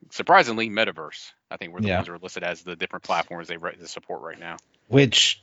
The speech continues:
Speaker 1: So.
Speaker 2: i-, is extremely surprising considering they hardly are supporting the P S V R,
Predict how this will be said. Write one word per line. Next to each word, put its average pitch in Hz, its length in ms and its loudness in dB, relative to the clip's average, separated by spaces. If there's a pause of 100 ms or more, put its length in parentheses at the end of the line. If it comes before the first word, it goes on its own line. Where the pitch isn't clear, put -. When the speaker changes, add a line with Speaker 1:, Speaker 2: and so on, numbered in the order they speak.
Speaker 1:
So. 82 80 -4
Speaker 2:
i-, - 500 -8
is 123 340 4
extremely 117 880 6
surprising 110 680 4
considering 107 640 2
they 101 180 0 (880)
hardly 113 500 4
are 107 120 4
supporting 104 600 0
the 92 100 -4
P 104 160 2
S 98 140 2
V 101 160 2
R, 95 240 2